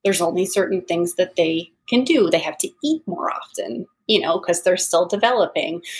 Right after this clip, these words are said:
There are things we do with, um, socialization or with when we set up the environment, we have baby gates all over our house and you might have pee pads in the corner or you have potty balls on the door and you have, um,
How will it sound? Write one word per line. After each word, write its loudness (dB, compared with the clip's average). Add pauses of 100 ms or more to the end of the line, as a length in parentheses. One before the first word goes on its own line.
(200)
There 6
are 4
things -2
we -2
do 2
with, 2 (680)
um, 2
socialization 0
or 2
with 0 (220)
when 0
we 4
set 0
up -2
the 4
environment, 2
we -4
have -4
baby 2
gates 0
all 2
over 2
our -2
house -4
and -2
you 0
might -8
have -4 (600)
pee 2
pads 4
in 2
the -2
corner 0
or 2
you 0
have -2
potty 0
balls 0
on -2
the -2
door 2
and 0
you 0
have, 0
um, -4